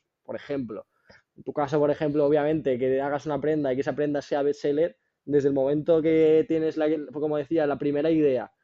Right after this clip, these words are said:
esa idea la pones en el filtro de buena idea. Y de ahí acabas desarrollando el patrón, eh, hablando con los proveedores, eh, comunicándola en redes y vendiéndola y que se convierta en bestseller,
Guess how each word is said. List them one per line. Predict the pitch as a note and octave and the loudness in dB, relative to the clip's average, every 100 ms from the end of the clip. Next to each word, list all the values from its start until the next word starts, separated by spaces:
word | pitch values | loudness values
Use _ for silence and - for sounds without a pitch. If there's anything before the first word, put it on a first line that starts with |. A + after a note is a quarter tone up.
| _ _ _ | _ _ _
esa | - E3 E3 | -8 -2 2
idea | D#3+ D#3+ D#3+ | 4 4 4
la | D#3 | 2
pones | D#3 D#3+ D#3+ | 0 -2 0
en | D#3 | -2
el | D3 | -2
filtro | - D3+ D3 D#3+ | 0 -2 2 2
de | C#3+ C3 B2 | 4 2 -2
buena | C#3+ D3 D3+ D3+ | -2 0 0 0
idea. | C#3 A2 - _ _ _ _ _ - | -2 -4 -8 _ _ _ _ _ -8
Y | D3 C#3 C#3 C#3 | -2 0 0 0
de | C#3+ | 0
ahí | C3 C#3 E3 | 2 4 4
acabas | C3 C#3+ D3+ | 4 0 0
desarrollando | D3 D#3 D3+ D3+ | -4 -2 -2 0
el | C#3+ | 0
patrón, | D3+ C#3 A#2+ A2+ A2 A2+ | 0 -2 -4 -6 -8 -10
eh, | B2 C#3 C3 | -4 -2 0
hablando | C3 C3 C#3+ | -2 -2 -4
con | D3+ | -4
los | D3+ | -6
proveedores, | - D3+ D3 C3 A2+ A2 A2 - - _ _ | -4 -2 0 -2 -2 -4 -6 -8 -20 _ _
eh, | - C3+ C3 | -6 -4 -2
comunicándola | C3+ C3+ C3+ C3 C#3 D3 | -4 -6 -6 -6 -4 -4
en | D#3+ | -4
redes | C#3+ B2+ A#2 G#2+ G#2+ _ _ _ _ _ - | -2 -2 -2 -4 -6 _ _ _ _ _ -6
y | C#3+ C3+ | -2 -2
vendiéndola | B2+ B2 B2 C3+ C#3 C3 | -2 -4 -2 -2 -2 -4
y | A#2+ | -6
que | |
se | - | -8
convierta | B2 B2 B2 | -8 -6 -6
en | C3 | -6
bestseller, | B2 - B2+ E3+ | -8 -6 -4 -4